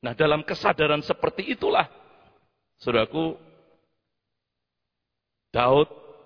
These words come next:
menyadari pergumulan yang melekat, yang dirasakan oleh orang-orang percaya sekalipun itu, Daud mengakui dan sadar bahwa Tuhan pun akan memberikan kekuatan,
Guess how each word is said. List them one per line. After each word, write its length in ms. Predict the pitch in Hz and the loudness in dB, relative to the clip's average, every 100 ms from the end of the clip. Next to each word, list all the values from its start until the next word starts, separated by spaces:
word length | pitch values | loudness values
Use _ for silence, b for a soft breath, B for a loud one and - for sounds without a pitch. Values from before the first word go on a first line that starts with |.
| 127 | -8
menyadari 680 | 135 135 - 113 101 98 | -2 -2 0 0 0 -8
pergumulan 800 | - 131 - 127 123 127 131 127 | -2 -4 -2 -4 -2 2 2 0
yang 400 | 120 107 101 104 | -2 -2 -2 -8
melekat, 640 | 117 160 156 - - 170 _ 120 | -4 0 0 -2 -2 -4 _ -14
yang 140 | 117 | -12
dirasakan 580 | 104 123 135 156 156 139 | -4 -4 -2 -4 -4 -6
oleh 240 | 135 135 | -4 -4
orang-orang 480 | 135 135 135 135 135 | -2 -2 -2 -4 -4
percaya 560 | 147 139 - 151 175 156 | -6 -4 -2 0 0 -2
sekalipun 560 | - 151 139 135 151 147 | -4 -4 -4 -4 -6 -4
itu, 420 | 143 196 202 - _ _ _ _ _ _ _ _ - | -6 -4 -6 -8 _ _ _ _ _ _ _ _ -4
Daud 240 | 117 117 | -2 0
mengakui 560 | 123 120 120 - 123 110 | -2 -2 -2 -2 -6 -4
dan 160 | 104 | -4
sadar 640 | 98 107 95 101 95 - - _ _ _ _ - | -2 -4 -2 -2 -4 -10 -20 _ _ _ _ -6
bahwa 160 | 104 101 - | -4 -6 -8
Tuhan 400 | 131 104 113 110 | -12 -6 -8 -6
pun 240 | 123 110 | -8 -8
akan 260 | 107 107 107 101 | -8 -6 -6 -6
memberikan 320 | 95 107 95 | -8 -4 -4
kekuatan, 880 | - - 123 117 - 120 117 117 | -6 -4 0 0 -2 -8 -8 -14